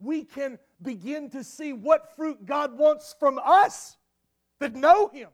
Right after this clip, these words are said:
Paul prayed that the Colossians would be fruitful unto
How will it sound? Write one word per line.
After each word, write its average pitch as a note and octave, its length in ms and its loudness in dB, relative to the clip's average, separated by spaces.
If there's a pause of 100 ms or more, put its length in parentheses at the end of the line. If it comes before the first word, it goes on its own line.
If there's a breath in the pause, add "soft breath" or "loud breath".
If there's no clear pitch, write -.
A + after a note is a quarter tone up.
(1200)
Paul A#3 280 -4
prayed B3 420 -10
that G#3+ 120 -18
the A#3 80 -14
Colossians A3+ 680 -8
would G3+ 160 -16
be A#3+ 180 -14 (300)
fruitful C4 480 -10
unto C4 380 -10